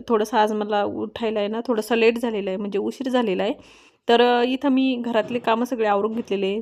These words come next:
झाडझूड झालेले, पोछा मारून झालेला आहे. नंतर मग मी बाहेरचे कामं करून घेतले. त्याच्यानंतर लगेच देवपूजा करून घेतलेली आहे. तर इथं छान अशी तुळशीजवळ रांगोळ टाकली. तुळशी, म्हणजे सर्वप्रथम मी तुळशीची पूजा केली आणि देव्हाऱ्यातल्या देवांची देवपूजा करायची बाकी आहे.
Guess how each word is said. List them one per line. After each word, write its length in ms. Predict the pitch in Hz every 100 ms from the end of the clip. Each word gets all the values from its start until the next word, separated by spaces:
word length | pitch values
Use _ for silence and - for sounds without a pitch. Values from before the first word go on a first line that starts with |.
| 202
झाडझूड 340 | 208 208 247
झालेले, 420 | 233 247 196 202 208
पोछा 320 | 202 202 247
मारून 280 | 233 208 220
झालेला 300 | 220 196 202
आहे. 180 | 214
नंतर 320 | 269 254 202 214
मग 120 | 202
मी 180 | 208 214
बाहेरचे 420 | 208 214 214 247
कामं 240 | 233 208
करून 240 | 202 196 214
घेतले. 280 | 214 208 233 - - -
त्याच्यानंतर 540 | - 240 269 269 254 269
लगेच 300 | 254 254 254
देवपूजा 400 | 247 233 226 226
करून 260 | 226 226
घेतलेली 340 | 233 226 214 208
आहे. 100 | 233 233
तर 100 | 208
इथं 280 | 202 - 226 -
छान 160 | 220
अशी 200 | 202 -
तुळशीजवळ 560 | 214 220 202 214 214 214
रांगोळ 260 | 220 196 214
टाकली. 360 | 214 208 202 269 - - _
तुळशी, 220 | 247 233 -
म्हणजे 300 | 226 220 247
सर्वप्रथम 500 | 262 254 226 247 285
मी 120 | 277
तुळशीची 400 | 277 254 - 254
पूजा 240 | 262 233 233
केली 260 | 233 240
आणि 280 | - 254 233
देव्हाऱ्यातल्या 540 | 220 233 226 220 220
देवांची 440 | 220 220 202 208 220
देवपूजा 420 | 214 208 214 220
करायची 360 | 214 208 202 262
बाकी 280 | 302 294
आहे. 120 | 180